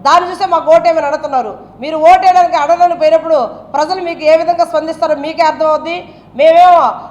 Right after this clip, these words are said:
అంత ఆలోచన లేకుండా మీరు ప్రజాపాలన ఎట్లా చేశారన్నది మాకు ఇప్పుడు కూడా ఆశ్చర్యంగా ఉంది. ఈరోజు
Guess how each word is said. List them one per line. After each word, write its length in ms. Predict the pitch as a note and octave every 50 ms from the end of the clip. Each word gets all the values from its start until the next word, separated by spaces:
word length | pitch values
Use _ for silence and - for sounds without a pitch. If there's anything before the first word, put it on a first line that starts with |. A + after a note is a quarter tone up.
| - - A3+
అంత 200 | C4+ E4 E4 - E4 D#4+ F4
ఆలోచన 320 | F#4 F#4+ G4 G4 G4 G4 F#4+ F#4 F4+
లేకుండా 340 | F4 F4+ F4 F4+ F4+ F4+ F#4 F4 E4+
మీరు 180 | E4+ D#4+ D#4 C4+ A3 - - - - -
ప్రజాపాలన 540 | C4 D4+ D4+ F#4+ G4 F#4+ F#4+ F#4 F4 F4 E4 D#4 D#4
ఎట్లా 180 | D#4 D#4 F#4 F4+ F4+
చేశారన్నది 480 | F4 E4+ - F4+ D#4+ D#4+ D#4 D#4 D#4 D#4 C#4 C#4+
మాకు 140 | D4+ D#4+ D#4+ D#4+
ఇప్పుడు 180 | - E4+ F4 - -
కూడా 140 | - D4+ D4+
ఆశ్చర్యంగా 380 | D#4 D#4 E4+ D#4 D#4+ D#4 D#4 D4
ఉంది. 160 | D4 D4+ E4 E4+ E4+ - - - - _ - B3+ D#4
ఈరోజు 380 | E4 F4 F#4 F#4 F#4 F#4 E4+